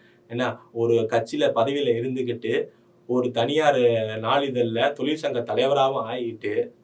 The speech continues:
ஃப்ரீ ஸ்பீச் வேர்ல்ட்ல பிரஸ் ஃப்ரீடம் இண்டெக்ஸ்ல இந்தியா வந்து கீழே இருக்கு, கோடி மீடியா அடக்குமுறை பண்றாங்கன்னு சொல்லி மோடி அவர்களை வசைப்படுறாங்க. அதை பார்த்தா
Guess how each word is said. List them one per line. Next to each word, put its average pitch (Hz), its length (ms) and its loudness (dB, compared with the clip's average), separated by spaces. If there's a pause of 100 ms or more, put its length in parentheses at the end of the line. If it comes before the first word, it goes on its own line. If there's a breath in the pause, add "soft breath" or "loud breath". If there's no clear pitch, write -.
(360)
ஃப்ரீ 220 160 2
ஸ்பீச் - 520 -2 (960)
வேர்ல்ட்ல 170 520 6 (100)
பிரஸ் 190 340 0
ஃப்ரீடம் 190 260 6
இண்டெக்ஸ்ல 151 640 2 (280 loud breath)
இந்தியா 175 360 4
வந்து 160 240 2
கீழே 185 340 4
இருக்கு, 135 500 2 (120)
கோடி 175 340 6
மீடியா 127 640 2 (400 soft breath)
அடக்குமுறை 196 600 4
பண்றாங்கன்னு 127 520 0
சொல்லி 117 580 -2 (240)
மோடி 156 260 4
அவர்களை 110 500 -4 (460)
வசைப்படுறாங்க. 110 720 -2 (600 soft breath)
அதை 113 180 2
பார்த்தா 120 560 -2